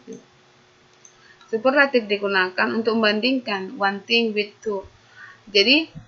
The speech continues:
tadi kalau komparatif membandingkan dua hal. Kalau superlatif membandingkan satu dengan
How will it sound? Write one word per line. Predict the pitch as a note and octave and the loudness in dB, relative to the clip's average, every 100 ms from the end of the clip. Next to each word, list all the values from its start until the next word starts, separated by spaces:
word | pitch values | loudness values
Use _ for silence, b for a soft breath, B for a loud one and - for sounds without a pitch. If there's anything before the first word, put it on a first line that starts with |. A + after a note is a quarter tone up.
| - _ - B3 | -20 _ -2 2
tadi | B3+ F4 | 4 2
kalau | D#4 D4 C#4 | 2 2 2
komparatif | B3+ B3+ A#3+ A#3 C#4 C4 | 2 4 4 4 0 -4
membandingkan | A3+ A3+ G#3+ A3 G#3+ G#3 | -4 0 2 2 2 -2
dua | G3 F#3+ | 0 -4
hal. | F#3 F3+ F3 - B B B _ | -4 -10 -12 -20 B B B _
Kalau | A3+ A3+ | 2 2
superlatif | A3+ G#3+ G#3 F#3+ F#3+ C4 C4+ | 0 0 0 0 0 -4 0
membandingkan | A#3 G3+ G3 G3+ A#3 | 0 0 -2 -2 -2
satu | A#3+ - A3+ F3+ F3+ C4 | -2 0 2 2 0 -2
dengan | G#3+ G3+ A3 C4 | -2 0 2 0